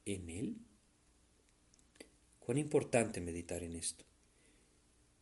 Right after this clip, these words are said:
Hoy tristemente hay una respuesta muy común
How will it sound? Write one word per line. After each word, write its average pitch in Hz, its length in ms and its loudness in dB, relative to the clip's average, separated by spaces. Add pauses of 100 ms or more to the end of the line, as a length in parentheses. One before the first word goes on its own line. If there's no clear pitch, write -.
(480)
Hoy 175 160 12
tristemente 151 760 8
hay 117 220 10
una 143 180 8
respuesta 127 580 6
muy 117 200 4
común 107 480 0